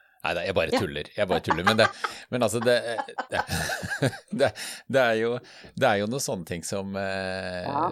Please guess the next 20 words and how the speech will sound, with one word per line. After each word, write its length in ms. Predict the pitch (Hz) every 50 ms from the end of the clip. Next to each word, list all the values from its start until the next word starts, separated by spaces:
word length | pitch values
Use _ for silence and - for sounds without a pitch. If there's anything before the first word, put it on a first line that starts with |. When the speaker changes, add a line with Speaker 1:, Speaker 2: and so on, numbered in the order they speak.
| - 101
Speaker 1:
som 300 | - - - - 180 175
Speaker 2:
veldig 300 | 208 190 160 147 185 214
viktig. 380 | 208 - - - 170 175 180 - _ _ _ _ _ _ _ _ _ _ - - - _ _ - - - - - 233 - - _ -
Speaker 1:
Ja, 120 | 101 104 110 107 107 113 - - -
og, 120 | 117 - - - - -
og 80 | - 117
jeg, 360 | 117 113 113 110 - - 113
og 60 | 110 120
jeg 120 | 117 113
må 120 | 104 98 101
jo 80 | 113 113
faktisk 480 | - - 101 - - 104 98 - -
si, 120 | - 95 90 87 82 - 104
jeg, 100 | 104 -
jeg 160 | - 110 95 -
forundres 580 | - 110 92 76 80 80 73 87 113 143 - - - - - -
som 260 | 113 90 87 90 -
professor 540 | - - 101 - - 85 - - - 85 80
i 60 | 85 80
innovasjon 480 | 80 78 82 - 113 123 151 160 165